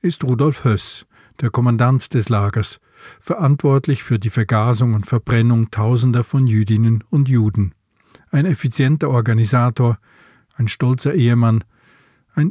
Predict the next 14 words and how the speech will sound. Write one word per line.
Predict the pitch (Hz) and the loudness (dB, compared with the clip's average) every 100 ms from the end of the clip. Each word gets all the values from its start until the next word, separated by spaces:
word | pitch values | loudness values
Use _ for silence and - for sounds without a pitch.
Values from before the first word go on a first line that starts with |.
| - | -2
liebevoller | 139 113 107 104 110 107 | -2 0 0 -2 0 0
Vater. | 113 107 101 - 101 _ _ _ _ _ _ _ _ _ _ _ _ - - - _ _ _ _ | 0 -4 -4 -6 -8 _ _ _ _ _ _ _ _ _ _ _ _ -20 -20 -20 _ _ _ _
Was | - 113 - | -2 -2 0
hinter | 156 233 151 | -2 0 0
der | 120 | 2
Mauer | 113 113 127 | 2 2 2
geschieht, | 131 127 151 147 - - - - | 0 0 0 -2 -8 -20 -20 -6
das | 151 196 | -4 -4
ist | - - | -6 -4
allenfalls | 156 117 110 107 107 - - | 0 2 2 2 0 -2 -4
auf | 120 | -4
der | - 151 | -2 -4
Tonspur | - 123 107 - 117 104 | -2 -2 -2 -2 -2 0
präsent. | 117 101 107 98 - | -2 0 0 -2 -6